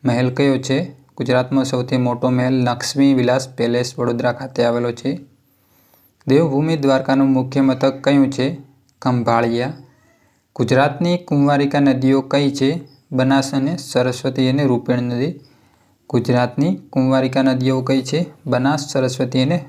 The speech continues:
રૂપેણ નદી. રાષ્ટ્રીય મગફળી સંશોધન કેન્દ્ર ક્યાં આવેલું છે? તો જવાબ આવશે જૂનાગઢ. પૂર્ણ અભયારણ્ય ગુજરાતના કયા જિલ્લામાં છે? તો પૂર્ણ અભયારણ્ય ગુજરાતના ડાંગ જિલ્લામાં છે.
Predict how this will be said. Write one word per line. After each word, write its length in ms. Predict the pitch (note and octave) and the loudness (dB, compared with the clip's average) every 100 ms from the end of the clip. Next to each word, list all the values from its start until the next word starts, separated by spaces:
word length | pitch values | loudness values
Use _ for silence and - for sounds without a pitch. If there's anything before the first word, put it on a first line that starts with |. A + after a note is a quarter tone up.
| - | -4
રૂપેણ 280 | B2 C3 B2 | -2 0 -2
નદી. 420 | A#2+ A#2+ D3+ E3+ - _ _ _ _ _ _ _ _ - | -4 -4 -4 -6 -14 _ _ _ _ _ _ _ _ -4
રાષ્ટ્રીય 560 | A#2+ B2+ - - F3+ F#3 | 0 0 -2 -2 0 2
મગફળી 500 | D#3 C#3+ - D3+ D3 | 2 -2 0 0 0
સંશોધન 540 | C#3+ C#3 C#3+ C#3 C#3 | 0 0 0 2 2
કેન્દ્ર 440 | C3 C3 C3 C#3+ D#3 - - | 2 0 0 -2 -2 -10 -4
ક્યાં 220 | D#3 C#3 | 0 2
આવેલું 340 | B2+ B2 B2 A#2+ | 2 0 -4 -6
છે? 240 | C#3+ F3+ - - _ - | -6 -6 -10 -20 _ -6
તો 120 | B2 | -6
જવાબ 320 | A#2+ A#2+ A#2 | 0 0 2
આવશે 240 | A#2+ A#2 D#3 | 0 -2 -6
જૂનાગઢ. 600 | B2+ A#2+ A#2 A2+ C3 C#3+ - _ _ _ _ _ _ - | -2 -2 -2 -2 -4 -6 -18 _ _ _ _ _ _ 0
પૂર્ણ 260 | C3+ D3 | 2 4
અભયારણ્ય 680 | F3 E3 A#2 C3 C3 C3 C3 | 2 0 0 2 2 2 2
ગુજરાતના 520 | B2 B2+ C3 C3 C3+ | 0 2 2 2 0
કયા 260 | C3+ C#3+ D3+ | 0 0 0
જિલ્લામાં 520 | C#3 B2 B2+ B2+ B2 | 0 0 0 0 -4
છે? 420 | - D#3 G#3 - - _ _ _ - | -2 -2 -2 -6 -20 _ _ _ -20
તો 60 | D3 - | -14 0
પૂર્ણ 260 | C3+ C#3+ | 4 4
અભયારણ્ય 520 | C#3 B2 C3 B2 C3 D#3+ | 4 2 2 2 0 -2
ગુજરાતના 600 | - A2+ B2 A#2+ C#3 D#3+ | -2 0 0 0 -2 -2
ડાંગ 320 | A#2+ A#2+ A#2 | -2 -2 -2
જિલ્લામાં 460 | A2 A#2+ A#2+ A#2+ | -2 -2 -2 -2
છે. 260 | A#2+ C3 | -2 -4